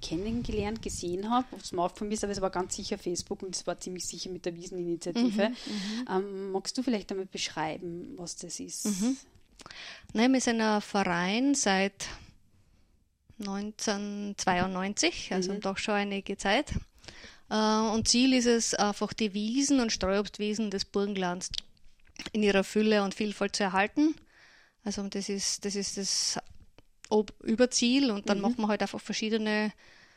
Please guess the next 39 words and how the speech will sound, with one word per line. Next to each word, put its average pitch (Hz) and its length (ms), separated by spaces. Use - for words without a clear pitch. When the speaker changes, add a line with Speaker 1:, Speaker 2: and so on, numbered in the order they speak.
Speaker 2:
Projekte, 220 720
Aktionen. 254 1080
Also 208 220
wir 202 100
haben 202 100
versucht, 214 440
zum 208 100
Beispiel 196 340
diese, 202 460
den 220 100
Streuobstbestand 214 760
zunächst 208 280
einmal 196 180
zu - 120
erheben. 247 680
Speaker 1:
Können 185 180
wir 233 80
da 269 140
vielleicht 240 280
einmal 226 160
gleich 220 240
da 202 120
bleiben? 180 300
Weil 180 160
Speaker 2:
Ja. 208 220
Speaker 1:
ich 262 60
nämlich 226 180
auch 214 60
gefragt, 214 240
Streuobstwiese, 208 1000
Streuobstbestand, 202 840
das 220 100
ist 208 120
so 208 60
in 196 60
Speaker 2:
Mhm. 170 60
Speaker 1:
aller 175 160
Munde. 185 440
Speaker 2:
Ja. 214 340